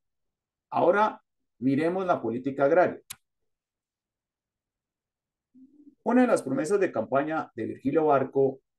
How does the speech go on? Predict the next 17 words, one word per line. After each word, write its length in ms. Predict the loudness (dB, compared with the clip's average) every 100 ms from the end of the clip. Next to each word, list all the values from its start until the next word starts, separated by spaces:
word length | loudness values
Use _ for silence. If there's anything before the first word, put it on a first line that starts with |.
| _
fue 400 | 2 4 2 -6 _
la 100 | -12
instauración 800 | -10 -8 -6 -4 0 2 2 2
de 140 | -4 -6
la 360 | -6 -8 -12 _ _ _ _ -12
reforma 680 | -8 0 2 4 4 2 -2
agraria, 480 | -4 0 0 0 -8 _ _ _ _ _ _ _ _ _ _ _
pero 220 | 0 0 2
todo 140 | 0
parece 280 | 0 0 -4
indicar 540 | -6 -4 -2 -2 -2 _ _ _ _
que 140 | -4
no 180 | -2 -4
se 160 | -6 -6
llevó 460 | -4 -2 -4 -4 _ -10
a 160 | -8
cabo 640 | -4 -2 -2 -2 -4 -8